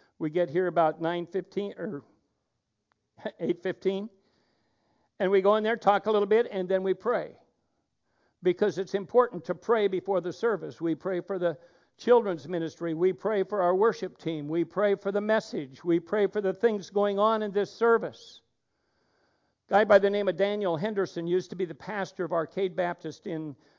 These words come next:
uh, Sacramento. Big church. And he had people during every service outside someplace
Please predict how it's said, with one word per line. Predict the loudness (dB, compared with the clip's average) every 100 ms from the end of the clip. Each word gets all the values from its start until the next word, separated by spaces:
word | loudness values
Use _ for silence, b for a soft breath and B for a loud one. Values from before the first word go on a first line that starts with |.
| b b _
uh, | -6 -4 -2 -4 -6
Sacramento. | -8 -6 -6 -4 -6 -4 -6 -8
Big | -8 6 8 8 4 -2
church. | -10 -2 -2 -2 -10 -18 -20 -20 _ _ _ _ _ _ _ _ _ _ -2
And | 0
he | 2 0
had | 0 -2 -4
people | -4 -4 2 4 4
during | 4 2 2 0
every | -2 0 0 0
service | -2 4 4 4 -2 -4 -14 -2
outside | 0 0 -2 0 2 0 -2
someplace | -4 -4 -4 0 0 0 -6